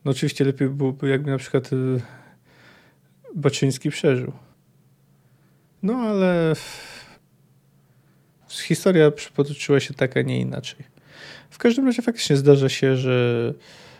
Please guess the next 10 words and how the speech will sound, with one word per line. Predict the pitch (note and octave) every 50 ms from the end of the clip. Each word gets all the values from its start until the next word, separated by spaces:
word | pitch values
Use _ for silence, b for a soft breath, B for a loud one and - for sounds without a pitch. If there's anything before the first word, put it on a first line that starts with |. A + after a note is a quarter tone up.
| B B B - C#3
mm, | C#3 C#3+ C#3+ C#3 C3+ B2+ A#2+ A#2+ - - - _ - - _ _ _ - -
ludzie, | D#3 D3 C#3+ D3 C#3+ D3 C3+ C3 C3 C3 B2+ C3+ B2+ B B B B
e, | E3 D3 C3+ C3+ C3 C3 C3 - _ -
wykształceni | D3+ C3+ C3 - - C3+ B2+ B2+ - C#3 C3+ C#3 C3+ C3+ C3+ C3+ C3+ B B B B B B - C#3+ B2+ B2+ - - -
nawet | C#3 C3+ C3 B2+ B2+ -
pierwsi | - D#3 C#3+ C#3 - - C3 B2
się | - - B2 A2+ A#2 A#2+ C3 -
rzucają | D#3 C#3+ C3+ C3+ B2+ - - C3 C3 C3 B2+
na | B2+ B2 A#2+
wojnę, | B2 B2 B2 B2 B2 A#2+ B2 B2 B2+ B2